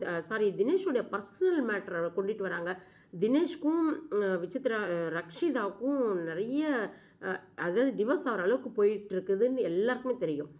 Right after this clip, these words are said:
அப்படின்னும் போது, "விட்டுட்டு ஓடிடு-, ஓடிடுவா, கரெக்டு தான் அவ பண்ணது" அப்படின்ற மாதிரி இவங்க பேசுறதுக்கு இந்த உரிமையை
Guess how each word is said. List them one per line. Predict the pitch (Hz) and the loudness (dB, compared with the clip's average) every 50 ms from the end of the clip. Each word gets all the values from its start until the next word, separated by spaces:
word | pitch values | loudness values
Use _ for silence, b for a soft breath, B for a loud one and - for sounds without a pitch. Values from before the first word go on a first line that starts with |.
| - _ - | -14 _ -6
அப்படின்னும் | 185 185 226 294 294 277 214 190 | -4 2 4 4 6 4 4 2
போது, | 180 170 170 156 160 196 285 349 B B B B B B | 0 0 0 2 2 2 2 0 B B B B B B
"விட்டுட்டு | - 254 294 359 392 392 381 277 262 | -2 2 4 4 6 6 6 6 4
ஓடிடு-, | 277 269 262 233 220 214 220 | 4 2 0 -4 -2 2 2
ஓடிடுவா, | 254 277 320 302 220 190 170 165 180 185 185 190 | 2 4 4 2 2 2 2 0 -2 -2 -4 -2
கரெக்டு | 180 240 294 277 - 277 | -2 -2 -2 -2 0 0
தான் | 294 269 | 0 0
அவ | 220 185 - - 185 | 0 -2 -4 -2 -2
பண்ணது" | 190 208 214 196 202 190 190 | 0 0 0 -2 -4 -6 -6
அப்படின்ற | - - 285 339 330 311 254 240 220 202 | -4 -2 0 0 2 0 0 -2 -2 -2
மாதிரி | 196 202 202 233 269 294 | -2 -2 0 2 2 2
இவங்க | 262 226 202 190 190 190 202 | 4 4 2 2 2 0 0
பேசுறதுக்கு | 220 240 233 - 226 185 196 196 277 | -2 -2 -2 -2 -2 -2 -2 -2 -2
இந்த | 254 240 190 202 180 | -4 -4 -4 -4 -2
உரிமையை | 175 196 220 269 294 302 262 302 - | 0 0 2 4 2 2 2 0 -4